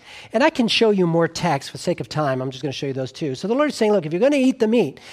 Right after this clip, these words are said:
eat only clean meat and make sure the blood is drained out of it and you don't eat the fat." Are you with me? That's when God says it's okay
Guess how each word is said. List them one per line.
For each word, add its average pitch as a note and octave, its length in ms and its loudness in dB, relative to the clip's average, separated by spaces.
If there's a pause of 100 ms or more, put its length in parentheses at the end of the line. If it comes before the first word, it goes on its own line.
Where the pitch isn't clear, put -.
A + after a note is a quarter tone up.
(160)
eat G#3+ 160 2
only A3 220 6
clean C#4 320 2
meat E3 240 2
and F3 160 0
make F3+ 160 2
sure C4 320 0
the G#3 120 -2
blood F#3+ 320 2
is F3 100 -2
drained E3+ 400 0
out B3 240 2
of F3+ 100 0
it - 340 -12 (640)
and D3 200 -4
you D3 80 -2
don't D#3 220 -2
eat D3+ 120 -4
the C3+ 60 -8
fat." B2+ 300 -12 (2750)
Are D#3+ 60 0
you E3 100 0
with F3 140 -2
me? - 180 -10 (340)
That's F3+ 500 2
when F3+ 240 0
God D#3 300 2
says D#3+ 260 -4
it's C#3+ 160 -10
okay C#3+ 640 -4